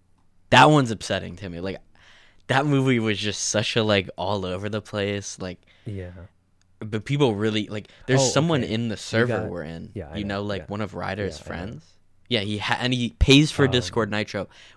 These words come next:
Speaker 1: with an animated, like,
Speaker 2: Upsetting.
Speaker 1: gif of him. Like, it's like, what the
Speaker 2: Oh,
Speaker 1: fuck?
Speaker 2: so yeah, we, there's Tyler Durden, um, The Batman, which was a big one that they did.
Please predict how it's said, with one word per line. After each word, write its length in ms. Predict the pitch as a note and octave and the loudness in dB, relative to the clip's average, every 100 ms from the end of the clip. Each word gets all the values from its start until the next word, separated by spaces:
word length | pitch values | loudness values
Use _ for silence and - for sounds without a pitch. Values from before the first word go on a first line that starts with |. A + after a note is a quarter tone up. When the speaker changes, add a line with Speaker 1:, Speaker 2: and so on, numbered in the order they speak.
| - | -14
Speaker 1:
with 420 | G2 A#2+ B2+ - | 0 2 2 0
an 120 | A#2+ | -4
animated, 640 | - A2 A2+ G#2+ G#2 G2+ F#2+ | -2 -4 -2 -2 -4 -4 -6
like, 300 | F#2+ F#2 - _ | -6 -6 -8 _
Speaker 2:
Upsetting. 340 | - - - | -12 -10 -8
Speaker 1:
gif 280 | G2 G2 - | -6 -6 -8
of 120 | E2 | -14
him. 160 | F#2 G1+ | -14 -16
Like, 140 | - | -14
it's 140 | G#2 A#2+ | -8 -6
like, 100 | G#2+ | -6
what 180 | B2+ - | -6 -10
the 60 | |
Speaker 2:
Oh, 180 | - F#2+ | -8 -6
Speaker 1:
fuck? 80 | F2+ | -4
Speaker 2:
so 100 | G2+ | -4
yeah, 80 | F2+ | -4
we, 180 | F2+ - | -4 -4
there's 220 | G2 F#2 | -6 -8
Tyler 340 | - G2+ F#2+ F2+ | -8 -6 -4 -6
Durden, 560 | F#2 F2+ F#2 F#2 F#2+ - | -6 -4 -4 -6 -10 -12
um, 760 | E2 D#2+ D#2+ D#2 D#2 D#2+ - - _ _ _ - | -10 -10 -10 -10 -14 -16 -20 -20 _ _ _ -8
The 100 | G2 | -6
Batman, 680 | F2+ E2+ - F#2+ F#2 F#2+ F#2+ - | -4 -6 -8 -10 -10 -12 -14 -14
which 160 | F#2 | -12
was 120 | F#2+ | -10
a 60 | F2+ | -10
big 240 | - F2+ | -10 -12
one 160 | F#2+ F#2 | -12 -14
that 140 | F2+ | -14
they 140 | F#2 F#2 | -14 -14
did. 320 | F#2 F#2+ | -12 -14